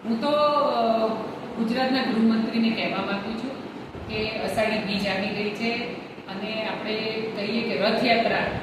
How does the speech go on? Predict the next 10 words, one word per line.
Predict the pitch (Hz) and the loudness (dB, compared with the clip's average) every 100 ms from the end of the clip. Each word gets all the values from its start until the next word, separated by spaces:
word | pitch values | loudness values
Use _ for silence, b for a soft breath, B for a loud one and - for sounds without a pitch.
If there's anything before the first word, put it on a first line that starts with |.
| - - | -6 -2
જ્યારે | 208 | 0
ભગવાન | 202 185 214 220 | 2 0 0 0
જગન્નાથ, | 214 190 214 214 214 214 190 - - - - 185 | 0 0 0 -2 -2 -4 -8 -10 -12 -12 -10 -6
અ, | 185 180 185 185 | -2 0 0 0
રથયાત્રા | 214 214 208 208 208 | 0 0 0 2 2
પર | 208 | 2
નીકળવાના | 202 - 208 208 208 202 | 0 0 0 0 0 0
હોય | 190 190 | -2 0
ત્યારે | 202 208 175 | 2 2 2
આ | - - - 196 | 0 -2 -2 -4